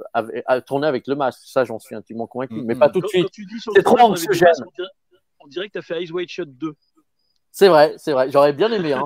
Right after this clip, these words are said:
Speaker 1: ceci étant dit.
Speaker 3: Le délire que disait David, hein, finalement, là, c'est
Speaker 1: C'est ça, c'est ça.
Speaker 2: J'ai envie,
Speaker 1: Euh,
Speaker 2: j'ai
Speaker 1: donc
Speaker 2: envie de
Speaker 1: voilà,
Speaker 2: dire,
Speaker 1: donc, je
Speaker 2: euh,
Speaker 1: pense qu'il va y,
Speaker 2: tant
Speaker 1: il
Speaker 2: qu'on
Speaker 1: va
Speaker 2: parle
Speaker 1: y
Speaker 2: de masque, j'ai envie de dire, euh, décalé qu'attends,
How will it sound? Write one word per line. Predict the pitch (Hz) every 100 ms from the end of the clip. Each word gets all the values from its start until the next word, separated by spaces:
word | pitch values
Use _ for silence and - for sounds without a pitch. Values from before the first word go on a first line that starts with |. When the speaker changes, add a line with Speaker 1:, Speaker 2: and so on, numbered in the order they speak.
| -
Speaker 1:
ceci | 240 139
étant | 131 123
dit. | 113 - _ _ _ _ _
Speaker 3:
Le | 156 180
délire | 202 240
que | 226
disait | 160 160
David, | 196 196 139
hein, |
finalement, | 147 143 131 135
là, | -
c'est | 147
Speaker 1:
C'est | 151
ça, | 151 135 117 -
c'est | 139
ça. | 120 98 _ _ _ _ _ _ _ _ _ _ _ _ _ -
Speaker 2:
J'ai | 123
envie, |
Speaker 1:
Euh, | 135 131 127 127 123 127
Speaker 2:
j'ai | 127
Speaker 1:
donc | 147
Speaker 2:
envie | 147
de |
Speaker 1:
voilà, | 147 139
Speaker 2:
dire, | 165
Speaker 1:
donc, | 131
je | 113
Speaker 2:
euh, |
Speaker 1:
pense | 101 -
qu'il | 165
va | 156
y, | 147 147
Speaker 2:
tant | 165
Speaker 1:
il |
Speaker 2:
qu'on | 165
Speaker 1:
va | 160
Speaker 2:
parle | 160
Speaker 1:
y | 151
Speaker 2:
de | 156
masque, | 160 165 - - _ _ _ _
j'ai | 104 120
envie | 117
de | 120
dire, | 127 135
euh, | 110 101 95 - _ _ _ _ - -
décalé | 98 110 113 95
qu'attends, | 98 87 - 117 156